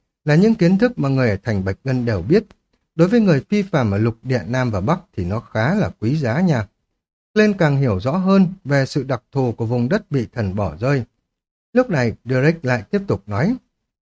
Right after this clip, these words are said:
những đặc tính mà dị chủng có vừa vặn tạo thành một cái đường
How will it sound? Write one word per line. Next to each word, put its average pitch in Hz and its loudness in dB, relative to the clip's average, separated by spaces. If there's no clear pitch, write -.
những 226 4
đặc 190 2
tính 127 -2
mà 135 0
dị 131 0
chủng 104 -2
có 151 -2
vừa 156 4
vặn 131 -4
tạo 123 -6
thành 131 0
một 120 -4
cái 214 -2
đường 143 2